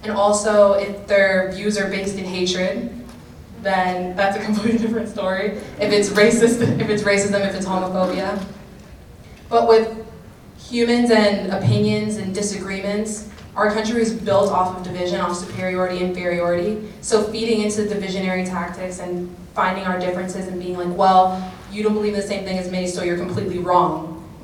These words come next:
That's exactly what's wrong with our country, and that furthers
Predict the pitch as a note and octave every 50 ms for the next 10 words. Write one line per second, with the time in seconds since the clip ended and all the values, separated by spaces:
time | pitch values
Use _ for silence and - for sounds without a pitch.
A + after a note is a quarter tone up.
0 | - - - - - G3 G3+ G3+ A#3 - - G#3 F#3+ G3 G#3 G#3 G3 F#3 - -
1 | F#3 F3+ F3+ F3+ F3+ F3+ F3+ E3+ E3+ - F3+ F#3 F3+ F#3+ F3+ F3+ F3+ F3 F3+ F3
2 | - F#3+ F3+ F3+ F3+ F3+ F3 F3 F3 F3 - -